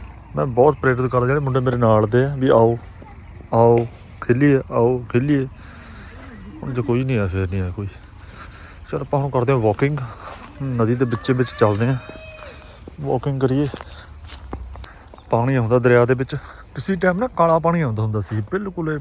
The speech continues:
ਪਾਣੀ ਕਾਲਾ ਪਾਣੀ। ਫਿਰ ਲੋਕਾਂ ਨੇ ਸ਼ਿਕਾਇਤ ਕਰਕੇ ਜਿਹੜੀ ਫੈਕਟਰੀ 'ਚ ਪਾਣੀ ਆਉਂਦਾ ਸੀ ਉਹ, ਉਹ ਬੰਦ ਕਰਾਤਾ। ਫਿਰ ਉਹ ਨਾ ਫਿਲਟਰ ਕਰਕੇ, ਸਾਫ਼ ਪਾਣੀ ਕਰਕੇ ਨਦੀ ਛੱਡਦੇ ਆ।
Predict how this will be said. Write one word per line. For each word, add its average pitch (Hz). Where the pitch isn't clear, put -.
ਪਾਣੀ 131
ਕਾਲਾ 131
ਪਾਣੀ। 113
ਫਿਰ 135
ਲੋਕਾਂ 131
ਨੇ 143
ਸ਼ਿਕਾਇਤ 127
ਕਰਕੇ 135
ਜਿਹੜੀ 147
ਫੈਕਟਰੀ 131
'ਚ 139
ਪਾਣੀ 135
ਆਉਂਦਾ 117
ਸੀ 127
ਉਹ, 127
ਉਹ 156
ਬੰਦ 135
ਕਰਾਤਾ। 117
ਫਿਰ 151
ਉਹ 165
ਨਾ 214
ਫਿਲਟਰ 180
ਕਰਕੇ, 170
ਸਾਫ਼ 139
ਪਾਣੀ 147
ਕਰਕੇ 139
ਨਦੀ 135
ਛੱਡਦੇ 92
ਆ। 87